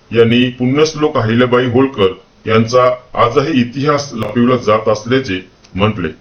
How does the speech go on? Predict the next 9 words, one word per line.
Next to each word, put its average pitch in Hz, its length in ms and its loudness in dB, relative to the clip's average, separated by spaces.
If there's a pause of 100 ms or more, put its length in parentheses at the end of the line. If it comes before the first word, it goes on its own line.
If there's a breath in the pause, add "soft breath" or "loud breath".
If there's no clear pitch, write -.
(160)
इंग्रजांनी 147 460 2
केलेल्या 135 400 0
नोंदीत 113 680 -2
चुकीची 143 380 -6
माहिती 127 360 0
मिळते. 123 420 0 (460)
ज्या 135 440 0
ज्या 123 360 0 (220)
गावावर 113 500 2